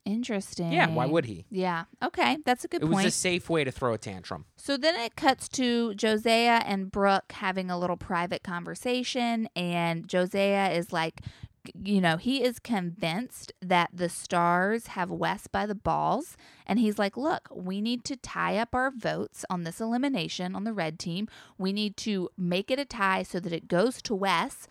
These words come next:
Speaker 1: who has to be the tiebreaker 'cause he won the last elimination. And since he's in the pocket of the Stars, he will vote in our favor." And Brooke is like, "Are you sure?" And Jose is like, "A hundred percent, I'm sure. I know what's up."
Speaker 2: And, and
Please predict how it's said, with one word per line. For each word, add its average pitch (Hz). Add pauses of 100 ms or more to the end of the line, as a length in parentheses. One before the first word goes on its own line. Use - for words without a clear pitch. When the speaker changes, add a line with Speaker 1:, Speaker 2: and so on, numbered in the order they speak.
(240)
Speaker 1:
who 208
has 190
to 196
be 185
the 175
tiebreaker 208
'cause 170
he 196
won 170
the 165
last 233
elimination. 175 (280)
And 226
since 339 (180)
he's 269
in 233
the 220
pocket 240
of 196
the 196
Stars, 220
he 240
will 220
vote 196
in 185
our 170
favor." 185
And 180
Brooke 196
is 190
like, 175
"Are 185
you 208
sure?" 233 (120)
And 190
Jose 185
is 185
like, 185 (260)
"A 190
hundred 208
percent, 233
I'm 196
sure. 190 (400)
I 185
know 180
what's 175
up." - (460)
Speaker 2:
And, 208
and 190